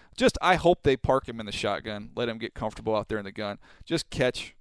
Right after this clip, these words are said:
and throw. Just catch, rock, and throw. Get him some of those tunnel screens, those bubble screens early on. Get Todd Gurley the ball out of the backfield. Put hit, put him under center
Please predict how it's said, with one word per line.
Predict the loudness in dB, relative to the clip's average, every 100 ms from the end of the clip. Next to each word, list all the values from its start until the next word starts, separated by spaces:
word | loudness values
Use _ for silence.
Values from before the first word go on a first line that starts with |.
| _ -10
and | -8 -8
throw. | -6 -4 -4
Just | -8 -2
catch, | 0 2
rock, | 4 2 2
and | -6
throw. | -8 -8
Get | -4 -4
him | -2
some | -2
of |
those | 0 0
tunnel | 0 -2 -2
screens, | -4 -6 -2
those | -2 2
bubble | 2 2
screens | 0 -4 -8 -4
early | 0 0 2
on. | 0 -2 -8 -16 -4
Get | -4 _
Todd | 2 2 4
Gurley | 2 2
the |
ball | 4 6 6
out | 6
of |
the | 2
backfield. | 0 0 -2 -2 -2 -2 -20 -20 _ _ _ _ -2
Put | 2 4
hit, | 2
put | 4 6 6
him | 4
under | 2 2
center | -2 0 2 2 0 -4 -8